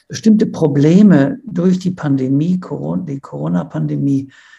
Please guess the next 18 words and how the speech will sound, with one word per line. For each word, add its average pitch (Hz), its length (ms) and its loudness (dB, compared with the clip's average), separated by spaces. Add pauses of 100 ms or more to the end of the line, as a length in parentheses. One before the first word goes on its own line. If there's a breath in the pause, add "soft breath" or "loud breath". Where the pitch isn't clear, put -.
(960 soft breath)
welche 143 300 -6
Langzeitwirkungen 135 1200 0
die 131 440 -10
haben 139 880 -6
und 139 140 -8
ob 147 180 -4
es 143 140 -4
nicht 139 160 -2
vielleicht 135 300 -6
doch 196 160 -2
noch 208 160 4
dazu - 380 -4
kommt, 139 360 -2
dass - 340 -8
die 156 100 -6
Suizidraten 143 840 0
wieder 135 200 -2
ansteigen, 170 840 0